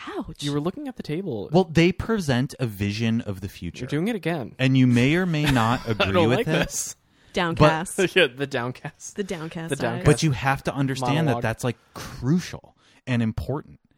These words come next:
Speaker 3: And I don't see any artists ever doing that. I don't see very many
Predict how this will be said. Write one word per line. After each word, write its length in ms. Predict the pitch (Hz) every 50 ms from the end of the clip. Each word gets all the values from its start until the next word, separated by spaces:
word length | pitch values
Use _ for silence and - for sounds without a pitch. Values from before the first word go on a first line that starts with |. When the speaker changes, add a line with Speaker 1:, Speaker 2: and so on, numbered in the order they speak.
| _ _ _ _ -
Speaker 3:
And 100 | 131 123
I 120 | 113 117
don't 280 | 110 110 117 127 139 123
see 220 | - 156 147 - -
any 280 | 107 110 117 139 160 151
artists 580 | - 107 107 117 113 117 107 - - - - - -
ever 260 | 107 95 85 95 90
doing 320 | 82 90 85 85 87 87 87
that. 240 | 87 92 104 - -
I 100 | 98 95
don't 320 | 90 - 95 101 95 -
see 520 | - - 120 110 107 107 104 101 107 98 - _ _ _ -
very 340 | 95 90 87 87 87 104 110
many 480 | 110 104 101 107 113 110 110 107 110